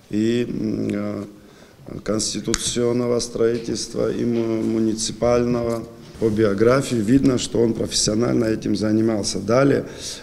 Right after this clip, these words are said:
Андрей Львович, э, публично озвучивал о планах, э, и правительства, и Министерства юстиции по внедрению цифровых технологий, которые,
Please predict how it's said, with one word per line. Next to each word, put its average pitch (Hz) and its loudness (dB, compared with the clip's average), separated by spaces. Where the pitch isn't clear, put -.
Андрей 117 4
Львович, 117 2
э, 98 0
публично 110 0
озвучивал 107 2
о 104 2
планах, 123 4
э, 104 -2
и 123 6
правительства, 123 2
и 127 6
Министерства 110 2
юстиции 107 0
по 123 0
внедрению 110 4
цифровых 104 -2
технологий, 107 0
которые, 123 4